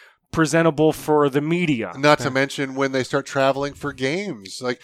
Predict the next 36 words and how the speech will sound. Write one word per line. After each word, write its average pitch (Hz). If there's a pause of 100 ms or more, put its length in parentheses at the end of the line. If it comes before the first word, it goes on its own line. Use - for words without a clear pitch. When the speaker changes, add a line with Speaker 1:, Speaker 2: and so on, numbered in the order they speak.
Speaker 2:
they're 131
gonna 151
be 160
Speaker 1:
Exactly. 156
Speaker 2:
gone 185
for 170
three 143
or 135
four 143
days 135
to 139
get 135
there 147
to 143
train 165
and 120
practice 160
and 123
get 135
ready. 147
And 95
Speaker 1:
Exactly. 135
They're, 139
they, 139 (420)
you 151
know, 131
for 123
a 127
Saturday 160
football 147
game, 123 (120)
just -
football 123
as 110
an 107
example, 117